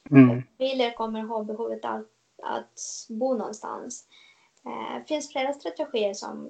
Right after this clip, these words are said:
Speaker 2: eh, exempelvis H M O, ehm, S A. Och där,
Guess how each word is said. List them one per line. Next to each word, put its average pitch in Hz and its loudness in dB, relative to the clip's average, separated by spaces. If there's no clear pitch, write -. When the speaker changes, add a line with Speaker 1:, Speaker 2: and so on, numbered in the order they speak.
Speaker 2:
eh, - -16
exempelvis 214 -8
H 214 -8
M 214 -6
O, 254 -4
ehm, 214 -10
S - -6
A. 226 -4
Och 226 -10
där, 254 -4